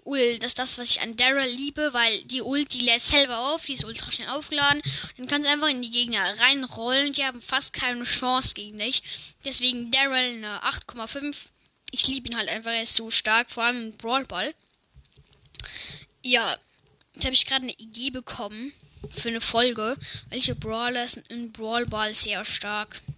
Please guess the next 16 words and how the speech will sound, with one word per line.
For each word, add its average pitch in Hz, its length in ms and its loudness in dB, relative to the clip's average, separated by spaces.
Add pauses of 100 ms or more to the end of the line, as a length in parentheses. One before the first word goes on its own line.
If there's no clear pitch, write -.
(560)
Ja, 220 140 6
werde 269 140 4
ich 349 100 2
auf 359 120 -4
jeden 330 120 -2
Fall 277 180 -2
machen, 226 280 -4
das 226 160 -6
ist - 240 -2
cool. 190 140 -14 (540)
Okay, 359 260 4 (260)
dann, 311 240 -2
ähm, 277 320 0 (1600)
geht's 330 200 6
jetzt 302 200 2
weiter, 220 720 0